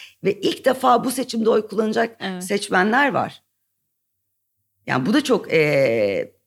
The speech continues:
Speaker 1: seçim sonuçları bize çok fazla şey gösterecek.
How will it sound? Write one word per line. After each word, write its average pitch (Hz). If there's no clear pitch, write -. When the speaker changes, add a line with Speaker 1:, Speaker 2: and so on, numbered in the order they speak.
Speaker 1:
seçim 233
sonuçları 233
bize 208
çok 269
fazla 170
şey 143
gösterecek. 120